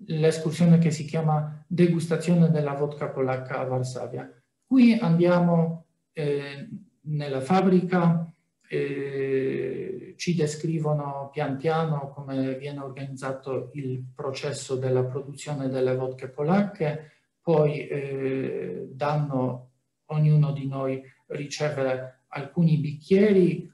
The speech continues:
ovviamente in ogni di bicchiere si trovano solo alcune gocce di vodka, possiamo assaggiare, possiamo paragonare, eh, quale ci pua-, piace di più,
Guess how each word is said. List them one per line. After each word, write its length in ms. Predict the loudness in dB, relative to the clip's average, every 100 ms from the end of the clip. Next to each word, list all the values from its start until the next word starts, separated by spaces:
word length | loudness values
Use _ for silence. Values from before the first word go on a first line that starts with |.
| _
ovviamente 560 | -6 -2 0 0 0
in 120 | 0
ogni 220 | 2 2 0
di 140 | -4
bicchiere 880 | -8 -12 -2 2 2 0 -6 -10 _
si 200 | -10 -8
trovano 600 | 0 0 2 0 0 -2
solo 240 | -4 -2 0
alcune 520 | -2 -4 -2 0 2
gocce 840 | 2 0 -2 -6 -4 -6 -8 -20 _
di 180 | -6 2
vodka, 540 | 4 4 2 0 0
possiamo 600 | -6 -10 -4 -4 -4 -4
assaggiare, 840 | -6 -6 -6 0 4 6 6 4
possiamo 460 | 0 -6 -8 -8 -8
paragonare, 1200 | -8 -6 -4 -2 2 4 4 2 -2 -8 _ _ _
eh, 220 | -12 -10
quale 300 | -4 -4 -4
ci 200 | -6 -10
pua-, 280 | -6 -8 -8
piace 400 | -6 -4 -4 -4
di 140 | -4 -2
più, 460 | 6 8 6 4